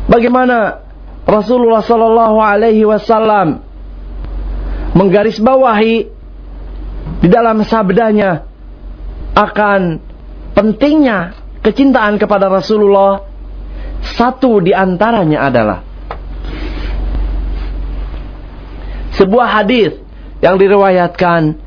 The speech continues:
dari Anas Ibnu Malik radhiyallahu anhu. Qala, qala Rasulullah sallallahu alaihi wasallam, "Salasun man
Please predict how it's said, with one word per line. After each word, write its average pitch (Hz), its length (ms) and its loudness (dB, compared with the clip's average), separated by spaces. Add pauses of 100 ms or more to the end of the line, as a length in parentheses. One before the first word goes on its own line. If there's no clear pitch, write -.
(220)
dari 170 240 2
Anas 165 400 2 (400)
Ibnu 160 240 2
Malik 151 400 4 (640)
radhiyallahu 139 1120 2 (480)
anhu. 170 540 0 (480)
Qala, 147 400 2
qala 160 320 4
Rasulullah 156 640 2
sallallahu 151 640 2
alaihi 156 320 0
wasallam, 151 640 0 (560)
"Salasun 175 640 2
man 175 560 2